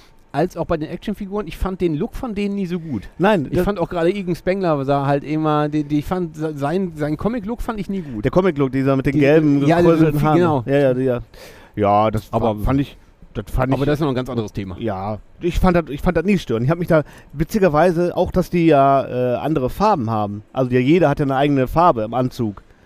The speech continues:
Speaker 2: Ne? Klar, ist natürlich für die Kiddies so ein bisschen leichter zu unterscheiden und so.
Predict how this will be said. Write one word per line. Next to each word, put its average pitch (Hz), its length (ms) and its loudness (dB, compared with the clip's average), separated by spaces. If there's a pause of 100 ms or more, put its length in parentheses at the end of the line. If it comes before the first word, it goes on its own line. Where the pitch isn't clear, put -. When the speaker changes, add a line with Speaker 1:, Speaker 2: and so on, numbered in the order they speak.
(120)
Speaker 2:
Ne? 117 160 -2 (300)
Klar, 120 260 2
ist 104 100 -6
natürlich 127 280 -2
für 131 100 -2
die 117 80 -2
Kiddies 143 320 0
so 123 60 -6
ein 120 40 -8
bisschen 127 240 -6
leichter 123 260 0
zu 135 100 -6
unterscheiden 127 560 -2
und 160 140 -2
so. 170 220 -2